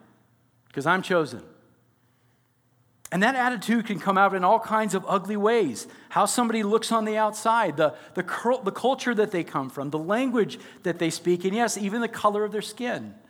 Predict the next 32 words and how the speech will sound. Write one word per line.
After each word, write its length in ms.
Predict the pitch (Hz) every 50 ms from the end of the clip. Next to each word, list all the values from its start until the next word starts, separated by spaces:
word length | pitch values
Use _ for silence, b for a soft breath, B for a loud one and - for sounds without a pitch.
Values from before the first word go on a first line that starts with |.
| b b b b b b b b b b b b _ _
Well, 140 | - 160 165
we're 180 | 175 277 320
chosen 400 | - - 262 247 220 190 185 185
by 160 | 165 156 156 151
God. 400 | 151 143 147 147 151 139 123 131
Those 240 | 190 233 269 254
people 360 | - - 185 180 170 - 165 160
are 60 | 160
not 220 | 160 156 156 151
like 240 | 147 143 139 131 139
us. 480 | 123 107 95 - - - - - - - _ _ _ _ _ _ _ _ _ _ _ _ _ _ _ _ _ _ _ _ _ _ _ _ _ _ _ _ _ _ _ _ _ _ _ _ _ _ _ _ _ _ _ _ - -
Sadly, 380 | - - - 175 185 180 175 165
that 160 | 156 156 160
attitude 480 | 165 165 165 165 160 - 175 170 156 135
does 280 | 160 175 196 202 165
exist 400 | 170 175 - 131 170 214 202 -
among 400 | - 185 170 165 165 165 175 165 B B B B B B B
hypocrites 560 | - - - - 247 - - 160 151 151 -
who 60 | 185 180
gather 560 | 135 120 156 156 165 180 180 190 196 185 - B B B B B B
to 120 | - 175 160
worship 340 | 151 170 165 - 196 -
Christ 380 | - - 165 143 156 151 - -
on 100 | 160 147
Sunday 320 | 147 - 165 156 156 165
morning. 320 | 170 185 214 220 175 127 123
So 160 | - - 151
hear 260 | 131 - - 233 247
me 140 | 220 175 160
now. 320 | 135 113 113 120 139 151 B B B B
In 160 | 170 165 170
heaven, 580 | 160 156 185 226 - 185 175 156 170 196 196